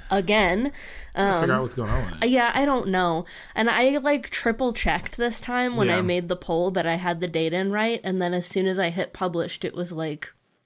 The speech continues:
Speaker 1: lasting for a week. And I was like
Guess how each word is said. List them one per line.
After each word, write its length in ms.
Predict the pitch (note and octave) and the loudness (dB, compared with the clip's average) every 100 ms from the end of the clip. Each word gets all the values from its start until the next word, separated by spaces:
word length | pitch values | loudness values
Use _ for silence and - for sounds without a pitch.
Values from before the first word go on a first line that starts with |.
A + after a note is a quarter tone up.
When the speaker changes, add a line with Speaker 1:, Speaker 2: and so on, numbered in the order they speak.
| _ | _
Speaker 1:
lasting 500 | - C#3+ E3 - G#3+ | -10 -10 -12 -6 -6
for 200 | G#3+ A#3+ | -4 -4
a 80 | B3+ | -4
week. 440 | B3 D4+ B3 B3 - | -4 -6 -8 -10 -16
And 120 | E3+ | -12
I 80 | D3 | -10
was 220 | E3+ - | -10 -10
like 300 | F3 F3+ - | -10 -10 -14